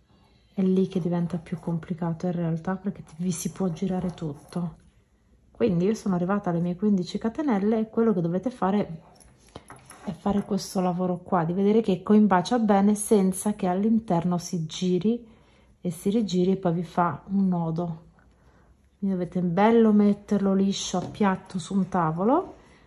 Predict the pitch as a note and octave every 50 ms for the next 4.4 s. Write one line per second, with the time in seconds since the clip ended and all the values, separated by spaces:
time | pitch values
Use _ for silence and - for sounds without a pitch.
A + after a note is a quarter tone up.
0 | _ - - - A#3+ A#3+ A#3+ G3 F3+ F3 F3+ - B3 B3+ - F4+ F#4 - - A3+
1 | G#3 G3 F#3 F3+ - - G#3+ B3+ C4+ A#3+ G#3 G3 G#3+ G3+ G3 F#3 F3+ E3+ E3 D#3+
2 | F3 F3+ G3 A3+ A#3+ A#3+ - - - _ _ _ _ _ _ _ _ _ _ _
3 | _ - - - - - - - G3+ F#3+ E3+ D#3+ D#3+ E3+ E3 - - E3 F3 -
4 | - - - C4+ D#4 E4 - -